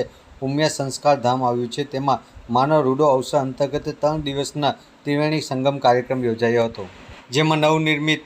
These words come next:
ઉમિયા માતાજીનું મંદિરનું પ્રાણ પ્રતિષ્ઠા, ઉમા સમાજવાડી અને બે ઉમા આદર્શ લગ્ન હોલનું પણ, ઉમા અતિથિ ભવન તેમજ ઉમા રંગ ભવન તેમજ અમદાવાદ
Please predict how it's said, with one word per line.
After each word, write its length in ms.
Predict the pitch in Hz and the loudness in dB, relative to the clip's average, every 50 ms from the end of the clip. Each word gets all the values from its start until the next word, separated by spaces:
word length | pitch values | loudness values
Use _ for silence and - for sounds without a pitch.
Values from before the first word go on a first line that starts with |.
| - - | -16 -10
ઉમિયા 360 | 151 143 143 143 147 147 147 143 | -6 -4 -2 0 2 2 2 4
માતાજીનું 540 | 139 135 135 135 143 139 131 139 139 135 | 4 2 2 2 2 -2 -2 -4 -4 -2
મંદિરનું 420 | 127 123 123 127 131 139 147 143 - | -2 -2 -2 -2 -2 -2 -4 -4 -2
પ્રાણ 220 | - 135 139 139 127 | 0 0 0 0 -4
પ્રતિષ્ઠા, 500 | - 123 147 135 - - - 143 139 135 - - - - - - - - - | -8 -10 -8 -10 -8 0 2 4 4 4 0 -6 -20 -20 -20 -20 -20 -10 -6
ઉમા 220 | 135 143 147 147 139 | -2 0 0 0 0
સમાજવાડી 720 | - 139 135 139 139 135 135 139 139 139 139 139 147 143 - - - - - | 0 -2 0 0 0 0 2 2 2 2 2 -2 -6 -6 -8 -16 -20 -12 -6
અને 160 | 135 139 131 107 - - - _ _ - _ - | -4 -2 -2 -2 -4 -8 -20 _ _ -20 _ -16
બે 200 | - 131 143 151 151 | -6 -2 2 2 2
ઉમા 320 | 143 147 143 143 147 147 139 | 2 0 -2 2 4 6 6
આદર્શ 360 | 135 131 131 151 143 131 - - | 6 4 4 0 -2 -2 -2 -2
લગ્ન 260 | 123 127 127 131 143 | 0 0 0 0 0
હોલનું 440 | 135 117 117 131 135 135 139 139 131 - | -2 2 2 2 0 2 -2 -4 -2 0
પણ, 200 | 151 143 127 117 - - - - - _ - | 0 0 0 -2 -8 -16 -20 -20 -20 _ -10
ઉમા 220 | 135 139 143 143 139 | -6 0 2 2 2
અતિથિ 400 | 135 123 - - 139 131 147 127 | 2 0 -6 -10 -10 -10 -10 -6
ભવન 320 | 110 120 127 139 143 139 | 0 0 2 2 2 0
તેમજ 380 | 135 139 139 135 143 135 - 120 - - - | -2 -4 -2 -2 -2 -2 -2 -4 -10 -8 -8
ઉમા 200 | 139 143 143 139 | 0 2 2 2
રંગ 200 | 135 139 143 131 | 2 0 -2 0
ભવન 340 | 120 127 127 135 143 135 117 - - - - - - - - - - | 2 2 4 4 4 0 -2 -8 -14 -20 -20 -20 -20 -20 -20 -16 -4
તેમજ 260 | - 143 143 143 139 123 | -2 -2 0 0 -2 -4
અમદાવાદ 540 | - 131 131 135 143 147 147 147 147 143 | -4 -6 -6 0 2 4 6 6 4 2